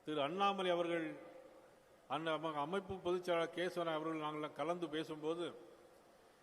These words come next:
இனிமேல் என்னென்ன செய்ய வேண்டும் என்று சொல்லும்போது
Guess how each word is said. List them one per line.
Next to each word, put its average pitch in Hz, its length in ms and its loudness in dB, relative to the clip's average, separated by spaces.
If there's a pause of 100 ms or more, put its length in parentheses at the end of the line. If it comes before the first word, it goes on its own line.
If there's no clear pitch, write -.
இனிமேல் 180 420 0
என்னென்ன 202 400 0
செய்ய 196 300 4
வேண்டும் 202 300 0
என்று 180 160 -2
சொல்லும்போது 165 680 0